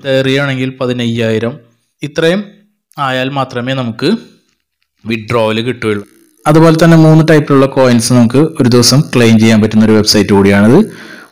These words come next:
ഓരോ മണിക്കൂർ ഇടവിട്ട് നമുക്കിത് മൂന്ന് coins, മൂന്ന് ടൈപ്പിലുള്ള coins claim ചെയ്ത് കൊടുക്കാം. ഇപ്പം ഇതിൽ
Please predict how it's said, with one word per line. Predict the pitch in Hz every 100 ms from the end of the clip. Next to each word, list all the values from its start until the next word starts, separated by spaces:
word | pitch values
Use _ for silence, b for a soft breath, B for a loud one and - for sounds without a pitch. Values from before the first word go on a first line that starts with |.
| -
ഓരോ | 156 165 165
മണിക്കൂർ | 156 139 139 131
ഇടവിട്ട് | 127 117 117
നമുക്കിത് | 113 110 117 131 196 - - _ -
മൂന്ന് | 120 117 117
coins, | 113 104 - 156 269 - _ 120
മൂന്ന് | 123 123
ടൈപ്പിലുള്ള | 120 117 113 107 110
coins | 107 101 170 185 139 - -
claim | 110 110 107
ചെയ്ത് | 107 101
കൊടുക്കാം. | 95 127 220 B B B
ഇപ്പം | - 165
ഇതിൽ | 170